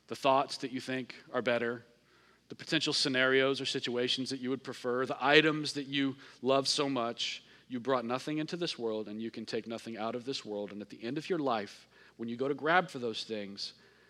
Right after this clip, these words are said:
they won't give you contentment because they won't be there. They will let you down. But for those who have sought contentment in God, he will be there forever.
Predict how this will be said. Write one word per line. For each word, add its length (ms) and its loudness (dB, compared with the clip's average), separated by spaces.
they 100 0
won't 240 -4
give 160 -2
you 80 -8
contentment 480 -8
because 220 -10
they 80 -8
won't 200 -10
be 140 -6
there. 300 -10
They 80 -6
will 120 0
let 140 0
you 80 -10
down. 300 -4
But 100 -6
for 80 -4
those 200 4
who 100 2
have 60 2
sought 240 4
contentment 400 -2
in 100 -6
God, 280 0
he 380 -4
will 340 0
be 240 -4
there 260 -2
forever. 680 -6